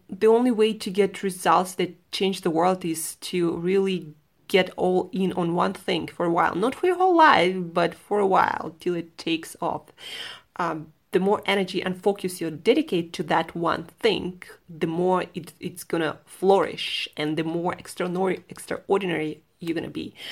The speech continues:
Um, a lot of people don't reach much in life because they never make those important choices. Like, they, you know, dabble with a few things, play with a few things, but,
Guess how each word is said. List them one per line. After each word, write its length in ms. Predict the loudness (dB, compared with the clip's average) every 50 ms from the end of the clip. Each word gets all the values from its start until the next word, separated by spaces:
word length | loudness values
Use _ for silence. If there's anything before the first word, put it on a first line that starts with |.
| -12 -12 -12 -12 -14 -16 -18 -20 _ -8
Um, 380 | -4 -2 -2 -2 -2 -4 -6 -8 -14 _ _ _ _ _ _ _ _ _ _ _ _ -12 -6
a 60 | -2
lot 100 | 0 0
of 100 | 0 0
people 240 | -2 0 2 2 2
don't 680 | 2 2 2 2 4 4 2 0 -2 -6 -12 -14 -14 -18 -20 _ _
reach 640 | -6 -4 -4 -4 -2 -2 -2 -2 -2 -4 -6 -10 -14 -14 _
much 380 | -6 -2 -2 -2 -2 -2 -4
in 100 | -4 -4
life 320 | -2 -2 -4 -4 -6 -8 -10 _
because 440 | -10 -6 -2 -2 -2 -2 -2 -6 -6
they 120 | -4 -2 0
never 400 | 0 0 0 0 -2 -2 -2 -4 -10 -16 -18 -18 -20 -20 -20 -20 -20 -8 _
make 280 | 2 4 4 4 6
those 420 | 4 4 4 2 -2 -8 -10 -8 -4
important 460 | -4 -4 0 0 0 0 0 -2 -4
choices. 600 | -2 2 2 2 2 0 -4 -10 -12 -12 -12 -4 0
Like, 240 | 0 0 0 2 4
they, 340 | 4 4 4 4 -2 -8 -14 _ _ _ _ _
you 200 | -8 -6 -2 -2
know, 240 | -2 -2 -2 -4 -6 -10 _ _ -16 0
dabble 460 | 4 4 4 6 4 4 2 2 0
with 160 | 0 -2 -4
a 40 | -4
few 180 | -6 -6 -8 -10
things, 440 | -8 -6 -4 -2 -2 -2 -4 -6 -10
play 260 | -6 -4 -2 -2 -2
with 140 | -2 -4 -4
a 40 |
few 180 | -4 -4 -6 -6
things, 560 | -6 -8 -6 -4 -4 -4 -4 -6 -8 -10 -14
but, 400 | -14 -4 0 2 4 4 2 0